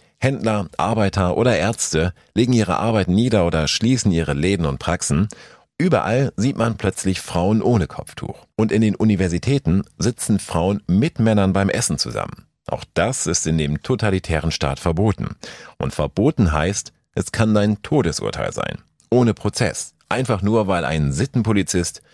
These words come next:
ein Soldat, ein Mitglied der Revolutionsgarde oder einer paramilitärischen Einheit das gerade so entscheidet.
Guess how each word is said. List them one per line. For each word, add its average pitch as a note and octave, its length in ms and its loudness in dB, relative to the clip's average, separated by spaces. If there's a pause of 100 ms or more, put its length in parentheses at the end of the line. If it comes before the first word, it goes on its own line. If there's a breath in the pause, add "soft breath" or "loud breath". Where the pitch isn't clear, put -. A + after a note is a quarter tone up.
(180 soft breath)
ein B1+ 140 -4
Soldat, C#2 500 -2 (240 soft breath)
ein G#2 140 2
Mitglied C3+ 320 0
der G2+ 160 2
Revolutionsgarde F#2+ 1040 0 (100)
oder A2+ 220 0
einer F#2+ 280 -2
paramilitärischen E2+ 1000 0
Einheit C#2 580 -4
das D#2+ 160 -2
gerade B1+ 280 -4
so B1+ 140 -2
entscheidet. - 640 -8